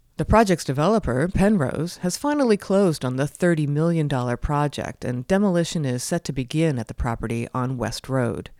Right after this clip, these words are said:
Penrose will redevelop the property into sixty-two housing units, fifty-two of which will be rented as affordable to people who make up to eighty percent of the area median income. The remaining ten units will be rented as attainable housing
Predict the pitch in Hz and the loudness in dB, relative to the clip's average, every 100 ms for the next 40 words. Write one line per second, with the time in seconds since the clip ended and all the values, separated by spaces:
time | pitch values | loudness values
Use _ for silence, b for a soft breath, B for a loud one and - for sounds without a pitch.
0 | b b b b b b 156 156 160 156 | b b b b b b 2 4 4 4
1 | 151 160 175 156 233 240 143 113 - - | 2 0 0 2 2 2 0 -2 -4 -4
2 | 127 113 120 120 - 123 127 - 247 - | -2 -2 -4 -6 -4 -6 -6 -8 -8 -6
3 | 269 - 160 147 - 151 151 135 110 85 | -6 -2 -2 -2 -2 -2 -2 -4 -6 -8
4 | - - - - - 233 247 - 214 - | -12 -14 -16 -14 -4 0 0 -2 -4 -2
5 | 135 120 117 90 - - 131 131 123 151 | -2 -2 -4 -6 -6 -8 -6 -4 -2 -2
6 | 156 - - - 120 127 - 156 143 78 | -2 -6 -8 -10 -10 -10 -6 -4 -2 -4
7 | 69 - B B B - 147 139 - 131 | -8 -10 B B B -8 -4 -2 -2 -2
8 | 139 135 - 127 - - 131 123 - 220 | -2 -2 -2 -6 -8 -6 -4 -4 0 0
9 | 220 165 - 120 113 135 131 - 120 120 | 0 -2 -2 -4 -4 -8 -8 -6 -4 -4
10 | 120 117 117 117 110 - 123 131 - 92 | -4 -6 -6 -6 -6 -4 -4 -4 -6 -10
11 | 73 - _ _ _ _ B B B 147 | -10 -14 _ _ _ _ B B B 0
12 | 147 151 170 175 156 165 180 196 143 131 | 2 2 4 2 0 2 2 4 2 0
13 | 123 147 156 151 147 131 123 120 117 - | -2 -2 0 2 0 0 -2 -2 -4 -4
14 | 117 120 - 208 247 214 110 - 123 - | -6 -6 -6 -2 0 0 -2 -6 -8 -10
15 | - - | -10 -10